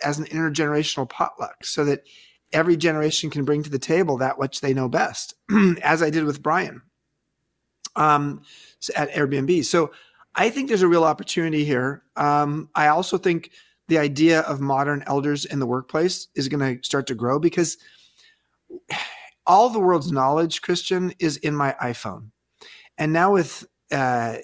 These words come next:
A I, with artificial intelligence, it's even more accessible in, in other ways. So knowledge is a commodity. What's really valuable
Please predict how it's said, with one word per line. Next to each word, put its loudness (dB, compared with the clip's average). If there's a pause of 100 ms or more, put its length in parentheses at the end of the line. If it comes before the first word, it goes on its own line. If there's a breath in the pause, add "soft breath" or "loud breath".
(420)
A 0
I, 4
with -4
artificial -2
intelligence, -2 (500 soft breath)
it's -2
even 2
more 4
accessible 0
in, -4 (160)
in -2
other 0
ways. 0
So 0 (600 soft breath)
knowledge 4
is -4
a -6
commodity. 0
What's -4 (120)
really 0
valuable -2